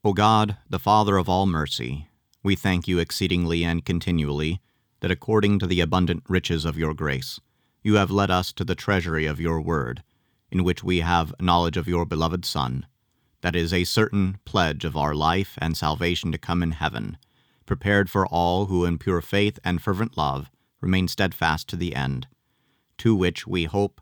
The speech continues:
and pray you will sustain us, and make us perfect with all the elect, in the same mind, conformed to the image of your beloved Son, Jesus Christ our Lord. Amen. God has made us his people through our baptism into Christ.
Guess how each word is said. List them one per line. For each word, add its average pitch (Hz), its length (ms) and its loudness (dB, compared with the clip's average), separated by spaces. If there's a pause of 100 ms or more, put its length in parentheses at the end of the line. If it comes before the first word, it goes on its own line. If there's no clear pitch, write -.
(160)
and 90 220 0
pray 73 460 -2 (100)
you 85 140 -6
will 80 120 -4
sustain 80 460 -6
us, - 340 -12 (640)
and 95 140 2
make 92 180 2
us 90 140 -2
perfect - 480 0
with 98 180 -2
all 95 200 -2
the 110 100 2
elect, 78 440 -2 (340)
in 95 80 -2
the 80 80 -2
same 98 280 0
mind, 80 440 0 (360)
conformed 101 540 2
to - 80 -10
the 98 200 0
image 85 280 0
of 80 100 -2
your 82 200 0
beloved 80 400 -2
Son, 73 420 -4 (380)
Jesus 82 400 -4
Christ - 480 -4
our 85 120 0
Lord. 69 440 -6 (800)
Amen. 69 600 -2 (640)
God 139 260 4
has 120 200 2
made 104 200 0
us 104 200 -2
his 95 240 -4
people 87 460 -6
through 95 260 -2
our 87 160 0
baptism 78 600 -4
into 73 180 -8
Christ. - 580 -6